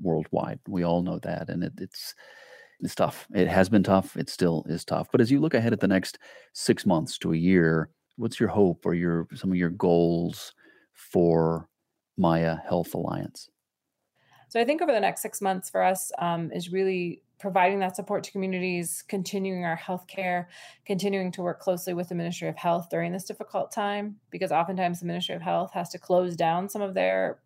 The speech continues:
Speaker 2: services. And so we're filling those gaps by providing women's health and more nutrition services, because the Ministry of Health is so focused on the covid nineteen pandemic.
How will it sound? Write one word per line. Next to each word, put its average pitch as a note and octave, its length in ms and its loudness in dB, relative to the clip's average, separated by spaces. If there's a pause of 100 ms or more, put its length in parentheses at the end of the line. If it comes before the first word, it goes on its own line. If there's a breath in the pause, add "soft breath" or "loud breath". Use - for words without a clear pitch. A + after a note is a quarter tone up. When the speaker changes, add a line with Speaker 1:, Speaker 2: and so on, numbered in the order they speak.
(140)
Speaker 2:
services. A3+ 600 -2
And F3 160 -2
so E3+ 120 -2
we're E3 140 -2
filling F3 360 -2
those E3 240 -2
gaps E3+ 480 -2
by D#3+ 240 -2
providing E3 600 0 (420 loud breath)
women's E3 300 -2
health E3+ 460 2
and D#3+ 360 -4
more F3 220 -2
nutrition E3+ 440 -6
services, F3+ 800 -6
because E3 400 -4
the D#3+ 60 -6
Ministry E3 260 -4
of D#3 60 -10
Health E3 200 0
is E3+ 100 -10
so F3 160 -4
focused E3 380 -6
on E3 100 -4
the D#3+ 80 -10
covid D#3+ 260 -6
nineteen D#3+ 380 -6
pandemic. D#3+ 640 -4